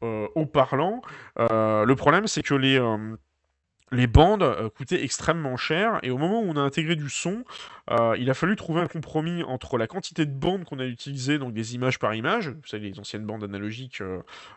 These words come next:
les, les bobines tout simplement, et, euh, trouver en fait une, une fréquence d'image, euh, suffisamment, euh, stable pour que le son soit pas dégueulasse. C'est-à-dire que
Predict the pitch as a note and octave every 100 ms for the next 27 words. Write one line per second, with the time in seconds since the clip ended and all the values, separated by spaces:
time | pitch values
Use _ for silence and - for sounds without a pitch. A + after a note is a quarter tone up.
0 | - F#2 G2 G#2+ B2 E3 C4+ D3+ - G#2
1 | A2+ E3 B3 - - - - F3 A#3+ E3+
2 | C3 A#2 A2 G#2+ G2+ G#2 G2+ - - C3+
3 | G3 E3 F3+ F3+ D3 B2+ A2 B2+ B2 D3+
4 | C#3+ E3 C#3+ B2 B2+ E3 D3+ B2+ - A2+
5 | G#2+ G#2+ G#2 G#2 B2+ - C3 B2 C3 C#3
6 | - E2+ G#2 G2+ G2 G2 F#2+ G2 F2+ F2
7 | E2+ D2 - - - F3 G3+ B2 - -
8 | - - A#2 C#3+ C3 G3 - D#3+ E3+ D#3
9 | D3+ C3+ - - - - A#2+ - B2 A#2